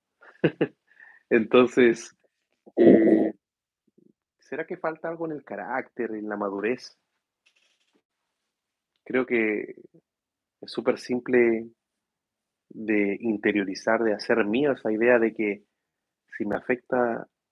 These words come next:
no me meto en eso. Eh, si no me gusta, no lo veo. Entonces,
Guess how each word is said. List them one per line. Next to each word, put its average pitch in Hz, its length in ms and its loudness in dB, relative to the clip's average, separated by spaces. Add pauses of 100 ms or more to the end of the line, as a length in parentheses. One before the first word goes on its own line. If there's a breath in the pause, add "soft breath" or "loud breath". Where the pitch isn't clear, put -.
(240)
no 113 200 -4
me 117 80 0
meto 110 220 -2
en 107 80 -2
eso. - 260 -10 (520)
Eh, - 320 -14 (1120)
si - 140 -8
no 107 80 0
me 110 100 0
gusta, 110 580 0 (460)
no 120 220 2
lo 123 100 6
veo. 151 280 -2 (1400)
Entonces, 104 600 -4